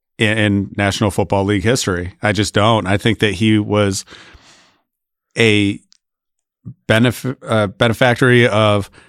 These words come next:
the line that he was running behind with Michael Irvin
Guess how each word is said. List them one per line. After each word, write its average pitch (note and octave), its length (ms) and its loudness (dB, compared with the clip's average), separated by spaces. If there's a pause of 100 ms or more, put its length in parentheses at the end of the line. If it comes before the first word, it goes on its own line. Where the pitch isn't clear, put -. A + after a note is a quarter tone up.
(180)
the G2 100 -2
line F#2+ 340 2
that C3 120 2
he A2+ 100 0
was B2 220 0
running A#2 320 0
behind B2+ 640 0 (320)
with F#2 180 -6
Michael G#2 420 0
Irvin A2+ 640 0